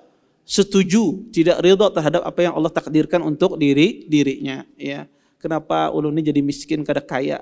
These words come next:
Kenapa Sidin aja yang kaya, kenapa kada ulun? Ya, misalnya semacam itu. Dia semacam apa? Tidak ridha terhadap takdir Allah Subhanahu wa taala.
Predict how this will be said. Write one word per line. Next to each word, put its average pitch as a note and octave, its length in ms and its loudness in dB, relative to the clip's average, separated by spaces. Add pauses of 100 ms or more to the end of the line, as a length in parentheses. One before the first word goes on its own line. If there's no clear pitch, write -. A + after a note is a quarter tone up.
(320)
Kenapa D3+ 240 -8
Sidin D3+ 320 -4
aja D3 160 -2
yang D3+ 80 -4
kaya, D3 240 -4
kenapa D3 320 -8
kada D3 80 -6
ulun? D3+ 320 -4 (400)
Ya, C#3 80 -10
misalnya C#3+ 400 -4
semacam C#3 400 -12
itu. - 240 -18 (320)
Dia F3+ 80 0
semacam F3 480 -2
apa? E3+ 320 0
Tidak D3+ 240 0
ridha D#3+ 240 0
terhadap D3+ 400 -4
takdir D3 240 -6
Allah C#3 240 -4
Subhanahu C#3 480 -10
wa - 20 -20
taala. B2 380 -10